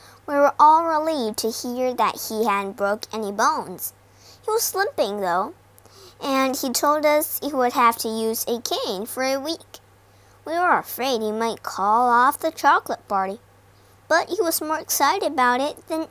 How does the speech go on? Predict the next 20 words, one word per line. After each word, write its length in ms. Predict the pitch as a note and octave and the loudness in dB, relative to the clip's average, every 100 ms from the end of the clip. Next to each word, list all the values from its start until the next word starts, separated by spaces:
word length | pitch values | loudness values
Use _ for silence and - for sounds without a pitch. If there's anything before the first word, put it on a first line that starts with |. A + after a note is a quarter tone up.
| - | 2
ever. 380 | F#4+ F#4+ C4+ - _ _ _ _ _ _ - | 2 2 -6 -8 _ _ _ _ _ _ 0
Everybody 600 | G#4 G4+ G#4 F#4+ F#4+ F#4+ | 2 2 2 0 0 -4
in 120 | C4+ A#3+ | -2 0
the 100 | A3 | 0
whole 380 | - D#4 E4+ | 0 0 0
school 580 | F4 - C#4+ C4 - - - _ _ - | 0 -2 -2 -2 -2 -6 -18 _ _ -2
got 240 | C4 C4+ | 0 0
involved 800 | - A#3 G#3+ A3+ B3 C4 C#4+ - - _ | -2 -6 0 4 6 4 0 -8 -16 _
doing 360 | A#3 C4+ D4+ | -2 -2 -2
math 320 | C#4 A3+ F#3+ - | -4 -4 -4 -6
problems 600 | G3 F#3+ F#3+ G3 - - - - | 0 0 0 -6 -6 -10 -16 -16
so 220 | - - | -10 -8
we 160 | F4+ F4 | -6 -6
would 280 | E4+ D#4+ C#4 | -2 -2 -2
win 380 | C4 F4+ B3+ A3 | -6 -4 -4 -4
the 100 | B3 | -4
party. 520 | - C#4+ F4+ C#4 - _ _ _ _ _ _ | -2 -2 -2 -8 -18 _ _ _ _ _ _
Even 380 | - F#4 F#4+ G4 | -4 -2 0 -2
the 100 | F#4+ | -2
teachers. 680 | F#4+ F#4+ G4 - F#3+ - - | 0 0 0 -2 -6 -6 -10